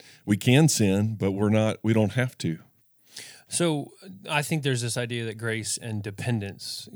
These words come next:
Speaker 2: have to go hand in hand. And I think, you know, if there's one word that really stands out to me about the whole gospel of it in, in entirety is the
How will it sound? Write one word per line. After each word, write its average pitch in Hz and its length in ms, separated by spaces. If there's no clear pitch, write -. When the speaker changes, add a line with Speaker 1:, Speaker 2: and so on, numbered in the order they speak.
Speaker 2:
have 113 340
to 110 80
go 101 200
hand 101 220
in 98 100
hand. 98 320
And 98 100
I 98 60
think, 104 300
you 120 140
know, 104 140
if 101 140
there's 110 280
one 120 180
word 113 200
that 107 100
really 110 220
stands 113 500
out 110 200
to - 100
me 107 260
about 110 220
the 95 60
whole 110 120
gospel 104 600
of 107 200
it 110 140
in, 113 200
in 113 280
entirety 110 560
is 101 140
the 107 280